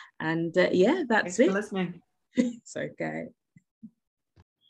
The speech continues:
Speaker 1: So, guys, there you have it. The wonderful Sarah Wiseman, uh, discussing her thoughts and her feelings on,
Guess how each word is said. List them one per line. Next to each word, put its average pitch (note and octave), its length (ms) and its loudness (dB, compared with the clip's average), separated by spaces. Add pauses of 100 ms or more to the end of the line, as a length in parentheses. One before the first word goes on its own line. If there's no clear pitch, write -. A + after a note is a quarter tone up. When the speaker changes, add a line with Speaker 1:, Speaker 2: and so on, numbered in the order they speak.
(1400)
Speaker 1:
So, A3+ 480 8
guys, G3 720 6
there G#3 460 6
you F#3+ 340 2
have E3 340 -8
it. G#3+ 320 -2 (100)
The F3 460 4
wonderful G3+ 560 4
Sarah F3 500 2
Wiseman, D#3+ 840 0
uh, D3+ 200 -2
discussing B3 520 2
her A#3+ 120 8
thoughts F#3 580 4
and F3 100 -2
her E3+ 140 -2
feelings D3 760 0
on, C#3+ 420 0